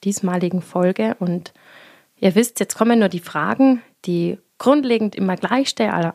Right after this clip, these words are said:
aber eben an meine Gäste gerne anpasse. Welcher Film hat euch denn geprägt oder würdet ihr auf jeden Fall jemanden empfehlen?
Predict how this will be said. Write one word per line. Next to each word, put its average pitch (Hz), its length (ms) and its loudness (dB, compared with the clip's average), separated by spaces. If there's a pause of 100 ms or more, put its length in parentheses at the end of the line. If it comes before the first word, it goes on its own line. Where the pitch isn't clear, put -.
aber 180 320 0
eben 180 160 -2
an 175 160 -6
meine 160 220 -6
Gäste 185 420 -4 (240)
gerne 190 320 4
anpasse. 160 560 -6 (220)
Welcher 240 480 0
Film 233 600 2 (160)
hat - 260 -6 (120)
euch 202 220 2
denn 196 160 0
geprägt 180 500 -2
oder 165 220 -2
würdet 185 300 0
ihr 165 80 -2
auf - 240 -10
jeden 233 240 2
Fall - 180 -6
jemanden 143 400 -10
empfehlen? 170 540 -12